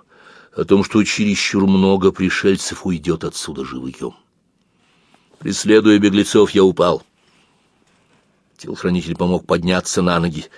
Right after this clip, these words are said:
Моргая, я огляделся и понял, что скифы устремились к равнине, где люди с кораблей уже ждут их, но на холме впереди щетинилась копьями рать.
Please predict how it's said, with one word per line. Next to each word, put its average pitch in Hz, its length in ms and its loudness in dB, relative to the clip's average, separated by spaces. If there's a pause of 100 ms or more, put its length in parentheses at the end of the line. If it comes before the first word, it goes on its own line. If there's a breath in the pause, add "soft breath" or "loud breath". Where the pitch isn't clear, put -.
(260 loud breath)
Моргая, 90 500 2
я 90 220 6
огляделся 92 720 2 (300 soft breath)
и 85 140 -6
понял, 95 340 0
что - 240 -2
скифы - 480 -6
устремились 107 560 -2
к - 100 -8
равнине, 123 560 0 (240 loud breath)
где 95 200 0
люди 101 200 0
с 95 120 -4
кораблей 101 280 4
уже 104 220 2
ждут 101 520 0
их, - 200 -4 (260 loud breath)
но 107 300 2
на 151 180 4
холме 147 600 0
впереди 123 580 -6
щетинилась 120 760 -2
копьями 123 420 -2
рать. 107 380 0